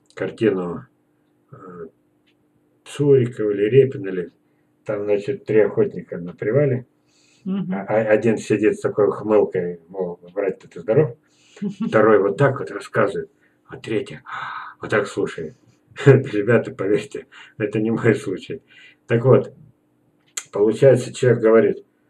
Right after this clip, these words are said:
Speaker 1: а какой смысл выращивать культурные, А потом, о, как бы уже более значительно, чем вот этот последний товарищ.
Speaker 2: Мгм.
Speaker 1: Чем, э, когда можно, э, пе-, переносишь туда, на манжурцы,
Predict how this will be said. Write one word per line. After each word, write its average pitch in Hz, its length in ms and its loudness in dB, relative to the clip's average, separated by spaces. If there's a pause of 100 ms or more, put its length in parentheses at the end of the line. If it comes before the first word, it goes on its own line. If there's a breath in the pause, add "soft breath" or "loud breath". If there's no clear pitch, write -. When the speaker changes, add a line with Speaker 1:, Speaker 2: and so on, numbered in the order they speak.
(180)
Speaker 1:
а 92 120 -10
какой 131 400 4
смысл 113 680 0 (920)
выращивать 104 500 0
культурные, 95 800 -2 (260)
А 98 80 -6
потом, 123 480 2 (160)
о, 95 520 -8
как 104 260 -2
бы 98 180 -12
уже 98 220 0
более 98 280 0
значительно, 101 520 -4
чем - 180 -12
вот 107 160 -2
этот 92 140 -6
последний 90 420 -6
товарищ. 85 400 -14
Speaker 2:
Мгм. 175 280 -8 (260 loud breath)
Speaker 1:
Чем, 113 360 0
э, 113 160 -4
когда 117 240 4
можно, 113 300 2
э, 107 300 2 (180)
пе-, 113 140 -4
переносишь 117 560 2
туда, 156 440 2 (800)
на 104 140 -4
манжурцы, 104 580 -2